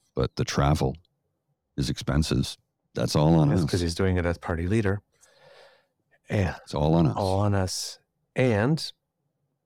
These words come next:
Speaker 2: let's remember that all the donations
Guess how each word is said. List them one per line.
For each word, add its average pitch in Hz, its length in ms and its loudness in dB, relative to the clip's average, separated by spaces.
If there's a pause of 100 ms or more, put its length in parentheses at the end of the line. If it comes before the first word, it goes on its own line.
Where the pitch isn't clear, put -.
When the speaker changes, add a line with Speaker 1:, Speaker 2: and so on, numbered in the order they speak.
(320)
Speaker 2:
let's 98 320 -4
remember 101 360 0
that 87 180 -4 (200)
all 113 440 0
the 110 120 0
donations 104 1000 -2